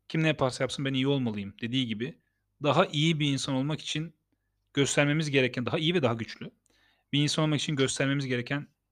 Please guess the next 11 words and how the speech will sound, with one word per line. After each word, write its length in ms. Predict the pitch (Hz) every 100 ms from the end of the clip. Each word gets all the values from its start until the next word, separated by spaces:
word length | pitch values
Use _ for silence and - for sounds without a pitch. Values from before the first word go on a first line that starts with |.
| _ _ _
çaba 260 | - 117
olduğunu 340 | 117 107 104 104
düşünüyorum 400 | - 92 87 -
bu, 60 | - - - 104
bu 60 |
bahsettiğim 400 | 98 - - 95
şeylerin. 340 | - 95 101 - _ _ _ _ _ _ _ -
Biraz 160 | 156
uzun 140 | 131 156
oldu 220 | 123 104
bugünlük. 440 | 98 101 170 -